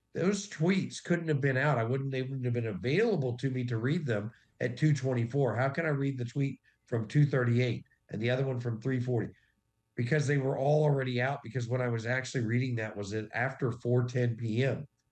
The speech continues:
According to the journalist that actually shot the footage, that turned her footage over to the select committee. So put this in perspective. In numerous ways, you can prove that that video is not a two twenty-four video.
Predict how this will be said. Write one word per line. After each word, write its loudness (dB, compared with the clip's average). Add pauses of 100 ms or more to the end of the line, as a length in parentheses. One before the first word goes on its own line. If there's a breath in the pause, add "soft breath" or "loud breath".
(180)
According 2
to 2
the 0
journalist -2 (260)
that 0
actually -2
shot -2
the -2
footage, -4 (280)
that -4
turned 2
her 4
footage 0
over 0
to -8
the -4
select -4
committee. -8 (500)
So 0
put 2
this -4
in -2
perspective. -4 (800)
In 2
numerous 2
ways, -2
you 0
can 0
prove 0 (500)
that 0
that -2
video 2
is -6
not -2
a -2
two 0
twenty-four -2
video. 0